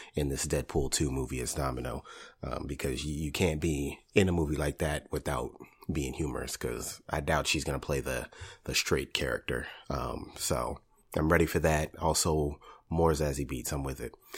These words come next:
Um, as they're driving, they come across, like, uh, they slam on the, you know, right after that conversation, they, they almost hit a boar in the middle of the streets, which my initial thought was, like, this is some Get Out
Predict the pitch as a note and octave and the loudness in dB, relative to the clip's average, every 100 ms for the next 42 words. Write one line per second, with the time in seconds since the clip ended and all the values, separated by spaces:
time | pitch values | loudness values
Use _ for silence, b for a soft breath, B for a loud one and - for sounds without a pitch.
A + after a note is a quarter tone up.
0 | B B B E2 E2 D#2 D#2+ D#2+ C#2+ G2+ | B B B 6 6 6 2 0 2 4
1 | A2 G#2+ G#2 F2+ - F#2+ - F2+ E2 - | 4 6 6 4 4 2 4 4 4 4
2 | E2 - - C#2 B1 - - D2+ C#2 - | 0 0 -4 -4 -4 -6 0 0 0 0
3 | - F#2 F2 E2 D#2 E2+ C2 C#2 F#2 F#2 | 2 4 4 2 2 0 0 4 6 6
4 | F2 E2+ D#2 D#2 D2+ D2+ C#2+ D#2 C2+ B1+ | 4 2 2 0 0 0 0 0 0 -2
5 | B1+ B B B - E2+ E3+ - D#2+ C2 | -4 B B B 2 4 4 0 -2 0
6 | D2+ D#2+ D2 - D2 D2 D2+ C#2 C#2 - | 4 4 4 0 -2 0 -2 -2 -2 0
7 | D2 C2+ - C2+ B1+ - - - B B | 0 0 -4 -2 -2 0 -2 -4 B B
8 | B - D#2 F2+ E2 D2 D#2+ D#2 D2 - | B 2 8 8 8 4 4 4 2 0
9 | D#2 C2 C#2+ C2+ C2+ A#1+ - - - - | 0 0 -2 -4 -2 -4 -6 -10 -12 -4
10 | D2+ - D#2 - C#2+ C#2+ C2+ B1 B1 | -2 0 0 0 0 -2 -2 -2 -4